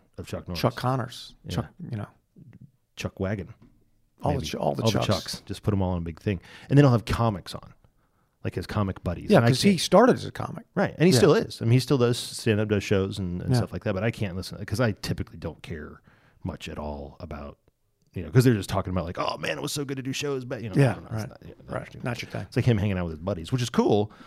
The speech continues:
Speaker 1: but I'm not hanging on every word. I did listen to one recently, though, that was, um, pretty deep. Uh, it's, uh, one of these doctors who, um, doesn't fit the narrative and got,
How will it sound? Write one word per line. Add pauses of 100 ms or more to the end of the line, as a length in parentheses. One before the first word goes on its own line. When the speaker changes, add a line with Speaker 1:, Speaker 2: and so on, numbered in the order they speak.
(300)
Speaker 1:
but
I'm
not
hanging
on
every
word. (220)
I
did
listen
to
one
recently,
though,
that
was,
um, (1400)
pretty
deep. (420)
Uh,
it's,
uh, (760)
one
of
these
doctors (220)
who, (400)
um, (300)
doesn't
fit
the
narrative
and
got,